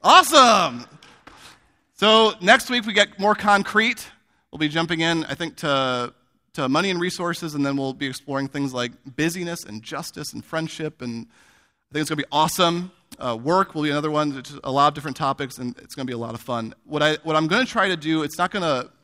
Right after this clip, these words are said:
always work every week, but at the end of a, a few of the sermons, what I'd like to do is just to suggest sort of something that we as a church do, like a concrete act to, to sort of integrate what we've, what we've heard from God's word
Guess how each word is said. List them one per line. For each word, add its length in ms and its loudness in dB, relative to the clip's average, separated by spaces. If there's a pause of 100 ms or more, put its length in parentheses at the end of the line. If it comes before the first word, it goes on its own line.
(180)
always 360 -2
work 260 -6
every 220 -6
week, 340 -8
but 100 -6
at 80 -10
the 140 -14
end 280 -6
of 420 -4
a, 160 -10 (140)
a 80 -12
few 180 -10
of 60 -10
the 80 -12
sermons, 480 -8 (560)
what 100 -4
I'd 60 -2
like 120 -2
to 80 -8
do 180 0
is 140 -4
just 240 -10
to 80 -8
suggest 720 -8
sort 220 -8
of 140 -10
something 300 -8
that 120 -8
we 140 -8
as 100 -10
a 40 -18
church 640 -14
do, 160 -10
like 120 -12
a 80 -14
concrete 800 -8 (120)
act 400 -8 (800)
to, 440 -6 (880)
to 440 -2 (140)
sort 200 -8
of 120 -10
integrate 420 -6
what 140 -12
we've, 340 -12 (360)
what 100 -16
we've 160 -12
heard 220 -8
from 140 -8
God's 300 -8
word 340 -8